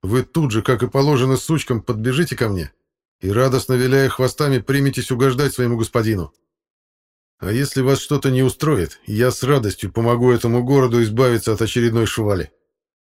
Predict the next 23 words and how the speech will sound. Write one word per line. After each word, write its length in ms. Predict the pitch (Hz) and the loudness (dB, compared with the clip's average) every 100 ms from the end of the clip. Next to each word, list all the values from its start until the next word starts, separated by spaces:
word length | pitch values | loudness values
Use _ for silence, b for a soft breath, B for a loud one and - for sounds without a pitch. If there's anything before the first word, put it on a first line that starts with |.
| _ _ - | _ _ -18
С 140 | - | -6
сегодняшнего 640 | 110 120 135 135 139 131 | 0 4 4 2 0 0
дня 340 | 123 147 123 - _ _ - | 0 0 -2 -6 _ _ -4
вы 200 | 101 135 | -2 0
дышите 400 | 139 139 135 131 | 0 0 0 -2
в 80 | |
долг. 360 | 120 131 90 - _ _ _ _ _ | 0 0 -2 -12 _ _ _ _ _
Ваши 400 | 92 110 139 135 | -4 -2 0 0
желания — 420 | 120 143 156 139 131 - | 2 2 2 0 0 0
пыль. 300 | 151 85 _ _ _ _ _ _ - | 0 0 _ _ _ _ _ _ -2
Каждая 420 | 113 131 131 139 | 0 2 2 0
секунда 480 | - 135 156 147 147 | -2 -2 0 2 2
вашей 300 | 147 139 131 | 2 0 0
жизни 460 | 156 151 117 92 - | 0 0 -2 -6 -2
ради 300 | 113 131 127 | 0 2 0
того 260 | 135 135 | 2 2
светлого 500 | 135 139 139 127 131 | 2 -2 -2 0 0
будущего, 520 | 123 147 143 131 131 117 | 0 0 0 0 -2 0
когда 260 | 127 127 | 0 2
вы 80 | 127 | 2
сможете 400 | 127 135 127 127 | 2 2 2 2
мне 140 | 123 | 0
пригодиться. 640 | 123 120 123 123 110 90 | 0 2 2 0 -2 -8